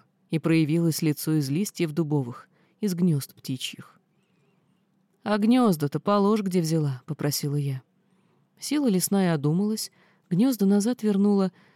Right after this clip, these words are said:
лицо, правда, без бровей осталось, но ничего, переживёт. "А я смотрю, ты, ведьма, ремонда затеяла", —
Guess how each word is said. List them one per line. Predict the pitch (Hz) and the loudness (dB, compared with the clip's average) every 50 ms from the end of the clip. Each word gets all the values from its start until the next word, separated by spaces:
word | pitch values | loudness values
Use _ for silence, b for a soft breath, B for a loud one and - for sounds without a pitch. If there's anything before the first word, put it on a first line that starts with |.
| b b b b | b b b b
лицо, | 214 254 254 - 311 254 | 0 0 2 2 -2 -2
правда, | - 220 220 202 175 185 | 0 0 0 0 0 0
без | 165 180 175 | 0 0 -2
бровей | 165 180 233 277 294 285 220 160 | 0 0 0 0 0 0 0 0
осталось, | 139 - - 156 143 139 143 139 - - | -2 -4 -4 -4 -4 -4 -4 -6 -6 -8
но | 294 | -4
ничего, | 277 220 180 - - 147 139 131 | -4 -4 -4 -4 -6 -6 -8 -6
переживёт. | - 160 151 151 139 - 139 127 123 123 - - - _ _ _ _ _ _ _ _ _ _ _ _ _ _ _ _ _ _ _ _ _ | -4 -4 -4 -4 -2 -4 -6 -6 -8 -12 -14 -18 -20 _ _ _ _ _ _ _ _ _ _ _ _ _ _ _ _ _ _ _ _ _
"А | - 156 | -2 0
я | 165 214 294 311 | 2 2 2 2
смотрю, | - - 269 277 269 214 - 247 254 233 | 0 2 2 2 2 2 2 0 0 2
ты, | - 233 254 | 2 2 2
ведьма, | 233 247 247 220 202 214 220 214 | 4 4 2 4 4 4 4 6
ремонда | 208 208 226 285 311 254 180 139 147 | 4 4 4 4 4 2 2 2 0
затеяла", — | 131 143 151 - - - 147 143 139 131 127 117 135 | -2 -2 -4 -4 -4 -4 -4 -4 -4 -6 -8 -12 -14